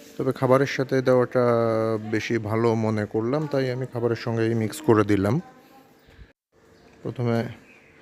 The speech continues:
কিছুটা মেডিসিন ঢেলে প্যালেটগুলো, যে পরিমাণে প্যালেট ওরা খেতে পারে। ও, আর একটা কথা বলতে ভুলে গেছি, গতকাল আজ যাদের ডিওয়ার্মিং করাবো, গতকাল বিকেলে খাবার তাদের দেইনি, তখন থেকে বন্ধ আছে। কেন? তাহলে এখন,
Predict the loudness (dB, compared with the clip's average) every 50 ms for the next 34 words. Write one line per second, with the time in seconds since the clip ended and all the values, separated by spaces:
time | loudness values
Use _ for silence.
0 | -20 -20 -20 -20 _ -20 _ _ -12 -10 -8 -6 -6 -2 0 0 2 2 0 0
1 | -2 -2 -2 0 0 0 2 2 2 2 2 2 0 0 -2 -6 -12 _ _ _
2 | _ 0 0 2 2 2 0 0 -2 -4 -4 -2 -2 -2 -2 -4 -6 -6 -8 -6
3 | -6 -6 -6 -6 -6 -6 -8 -8 -6 -6 -6 -6 -4 -4 -4 -4 -4 -6 -6 -4
4 | -4 -2 -2 -2 -2 -2 -2 -4 -6 -12 -20 -20 -18 -8 -2 2 2 4 2 2
5 | 0 -4 -4 -4 -2 -2 0 -2 -2 0 0 0 0 2 2 2 0 0 -2 -2
6 | -2 2 2 2 2 2 0 2 2 4 4 2 0 -2 -6 -12 -8 -8 -6 -6
7 | -4 -2 -2 0 0 -2 -4 -2 -2 0 0 2 2 0 0 0 -2 0 0 2
8 | 2 2 2 0 -2 0 0 -2 -2 0 -2 0 -2 -2 -2 -4 -4 -2 0 -2
9 | -2 -2 -2 -4 0 0 0 0 -2 -4 -4 -2 -2 -2 -4 -4 -2 0 2 2
10 | 2 2 0 0 -2 -2 -2 -2 -4 -4 -4 -4 0 0 0 0 0 0 -2 -2
11 | -2 -4 -6 -8 -8 -2 0 0 0 0 -2 -4 -6 -12 -20 -20 -20 -20 -14 -4
12 | 2 4 4 4 6 4 4 2 2 -2 -2 -2